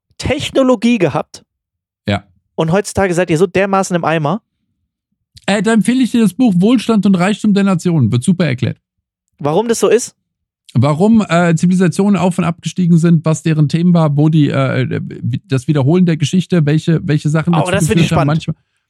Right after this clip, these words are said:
Speaker 1: Weil
Speaker 2: das
Speaker 1: die
Speaker 2: ist ein
Speaker 1: konnten mir es
Speaker 2: super
Speaker 1: vor Ort
Speaker 2: Buch
Speaker 1: nicht erklären.
Speaker 2: tatsächlich.
Speaker 1: Die haben das dann einfach auf die Regierung geschoben. Und gesagt, "Ja, die Regierung ist schuld." Und dann dachte ich so, das ist mir irgendwie zu
Speaker 2: Ja, gut,
Speaker 1: einfach.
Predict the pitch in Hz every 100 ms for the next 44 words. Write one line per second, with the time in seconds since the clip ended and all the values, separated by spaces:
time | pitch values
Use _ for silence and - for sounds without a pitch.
0 | _ _ _ - 160 147 - 185 262 220
1 | 240 214 233 170 294 269 175 208 240 226
2 | 240 226 247 233 233 226 202 294 240 143
3 | 147 139 139 175 208 214 202 208 262 208
4 | 147 - 135 117 143 175 208 - 190 185
5 | 190 196 208 220 180 127 208 208 120